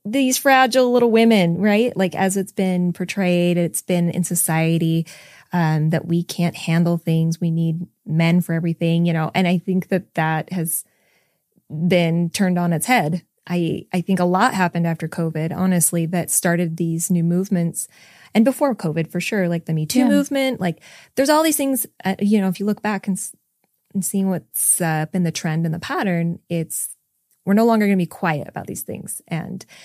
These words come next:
Speaker 2: Yeah.
Speaker 1: we are going to speak up. We do have power. And it's not that we don't need men. That's not the point. It's not that, uh, we're all hyper-masculine women.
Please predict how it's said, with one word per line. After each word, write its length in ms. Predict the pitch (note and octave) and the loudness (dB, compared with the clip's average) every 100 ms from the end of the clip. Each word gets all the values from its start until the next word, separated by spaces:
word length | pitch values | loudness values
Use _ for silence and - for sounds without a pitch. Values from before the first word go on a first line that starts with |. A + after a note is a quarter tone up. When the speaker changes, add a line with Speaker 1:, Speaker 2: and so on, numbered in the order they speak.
| - - | -20 -6
Speaker 2:
Yeah. 160 | F3 D#3+ | 0 2
Speaker 1:
we 60 | C#3+ | 4
are 220 | G3+ G#3 | 4 4
going 160 | F#3+ F3+ | 2 0
to 60 | |
speak 280 | - F3 E3+ | -2 -6 -4
up. 160 | D#3+ F#3 | -4 -2
We 100 | E3+ | -2
do 260 | - G#3 | 2 2
have 260 | G#3 F3+ - | 2 -2 -6
power. 500 | - E3 E3 E3 E3 _ - - - _ - | -8 -4 -2 -2 -4 _ -20 -20 -20 _ 0
And 220 | G3 G3 | 2 2
it's 140 | G#3+ | 2
not 200 | B3 C4+ | 0 0
that 160 | C#4 - | 0 -2
we 460 | F#3+ F#3+ F#3 F#3 E3+ D#3+ | -2 0 2 2 0 -2
don't 280 | - F3 F3 E3 | 2 2 2 2
need 220 | E3+ D#3+ | 2 2
men. 580 | D#3 E3 E3+ E3+ F3 F3+ _ - | 0 0 -2 -2 -4 -6 _ -6
That's 200 | E3 - | -4 0
not 220 | E3 - | 0 0
the 80 | D3 | -6
point. 400 | - - - - _ _ _ | -8 -8 -8 -14 _ _ _
It's 240 | F#3 - | -4 0
not 240 | F#3 F3 E3 | 2 2 0
that, 220 | E3+ D#3 _ _ _ _ _ - | 0 -2 _ _ _ _ _ -14
uh, 240 | - - | -12 -10
we're 340 | - F3 G3+ G3+ | -4 2 4 4
all 320 | F#3+ F#3 F3 | 4 4 0
hyper-masculine 960 | - G#3+ G#3 G3 F3 F3 - G3+ F3+ E3 | 0 0 2 2 2 2 0 2 2 2
women. 480 | E3 E3+ E3+ F3 | 2 2 2 2